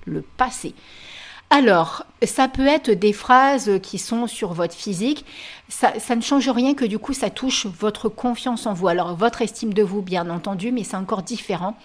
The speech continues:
Là, ça va vraiment aller toucher du coup les capacités que vous allez être capable de vous donner. On, on,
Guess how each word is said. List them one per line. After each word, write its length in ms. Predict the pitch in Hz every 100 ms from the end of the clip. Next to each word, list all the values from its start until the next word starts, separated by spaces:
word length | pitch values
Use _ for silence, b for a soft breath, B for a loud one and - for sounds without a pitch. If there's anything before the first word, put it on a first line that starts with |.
| B B B B B B
Là, 160 | 220 262
ça 140 | 262
va 140 | 185
vraiment 300 | 185 220 262
aller 220 | 277 220 220
toucher 360 | 220 - 254
du 120 | 202
coup 140 | 202 269
les 120 | 208
capacités 580 | - 247 262 - - 254
que 60 |
vous 80 | 202
allez 100 | 170
être 120 | 165
capable 320 | - 208 247 185
de 80 |
vous 200 | 160 165
donner. 400 | 165 208 220 180
On, 160 | 160 165 - -
on, 160 | 185